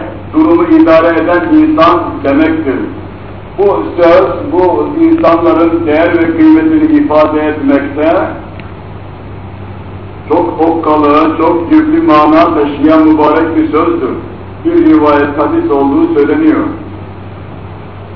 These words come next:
Veraset ilmi, peygamberlere intikal eden bu ilim, Sultan dedi ki şeriat ilmidir.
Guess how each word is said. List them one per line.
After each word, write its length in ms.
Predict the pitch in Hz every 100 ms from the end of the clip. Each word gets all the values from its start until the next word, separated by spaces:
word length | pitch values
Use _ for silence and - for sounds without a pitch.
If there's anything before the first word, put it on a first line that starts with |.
| - - - - -
Veraset 580 | 131 160 - 202 196 170
ilmi, 640 | 180 175 160 156 160 - - -
peygamberlere 880 | - 131 135 160 156 160 160 160 156
intikal 580 | 160 156 - 156 160 175
eden 440 | 175 156 147 139 -
bu 60 |
ilim, 540 | 320 - 311 339 - - - - - - -
Sultan 400 | 139 147 156 156
dedi 300 | 156 175 -
ki 340 | 165 160 -
şeriat 460 | 143 143 156 330 302
ilmidir. 420 | - 277 - -